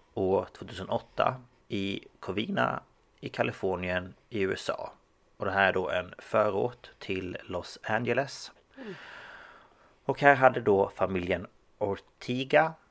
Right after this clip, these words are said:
Speaker 1: sitt årliga julaftonsfirande hemma hos José och Alice Ortiga. Och det sägs att, eh, den här, eh, ja, de här två, de levde liksom the American dream, eh,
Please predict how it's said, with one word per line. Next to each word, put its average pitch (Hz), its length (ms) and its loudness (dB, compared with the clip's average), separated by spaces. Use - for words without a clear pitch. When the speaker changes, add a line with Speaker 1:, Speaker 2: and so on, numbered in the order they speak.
Speaker 1:
sitt - 400 -10
årliga 95 600 2
julaftonsfirande 98 1400 0
hemma 95 420 -2
hos 92 400 -6
José 135 440 -2
och - 380 0
Alice 107 720 -2
Ortiga. - 600 -6
Och 113 360 10
det 120 100 2
sägs 101 340 4
att, - 300 -2
eh, 98 60 2
den - 140 -16
här, 80 480 -6
eh, - 60 -10
ja, 78 140 -4
de 76 160 -6
här 87 60 -4
två, - 220 -6
de 98 140 -4
levde 98 240 0
liksom 90 400 -10
the 87 100 -2
American 90 460 -6
dream, 95 420 -2
eh, 92 600 0